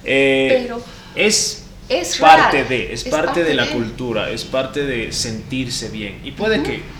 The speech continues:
Speaker 1: una vez cada cierto tiempo y que
Speaker 2: Está
Speaker 1: compartas con
Speaker 2: perfecto.
Speaker 1: tus amigos y demás, pero que no sea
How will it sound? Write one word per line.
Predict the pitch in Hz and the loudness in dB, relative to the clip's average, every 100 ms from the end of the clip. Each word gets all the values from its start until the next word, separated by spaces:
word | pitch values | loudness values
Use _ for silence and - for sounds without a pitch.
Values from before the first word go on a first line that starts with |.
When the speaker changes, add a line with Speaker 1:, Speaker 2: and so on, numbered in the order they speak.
| - 120 | -12 -10
Speaker 1:
una | 123 | -6
vez | 123 131 117 - | -4 -4 -4 -6
cada | 104 107 | -6 -4
cierto | 123 123 123 | -4 -4 -6
tiempo | 117 131 123 110 101 95 95 | -6 -4 -4 -4 -6 -8 -6
y | |
que | 220 208 | -4 -4
Speaker 2:
Está | 110 127 | -4 -2
Speaker 1:
compartas | 110 120 120 127 123 | -2 -2 -2 -2 -2
con | - | -4
Speaker 2:
perfecto. | - 117 | -4 -6
Speaker 1:
tus | 123 | -6
amigos | 131 147 139 117 - | -6 -4 -4 -4 -6
y | 110 | -6
demás, | 120 127 - - - | -6 -6 -8 -14 -6
pero | 127 127 127 | -2 -2 -2
que | 135 | -2
no | 180 | 0
sea | - 170 151 | 2 2 0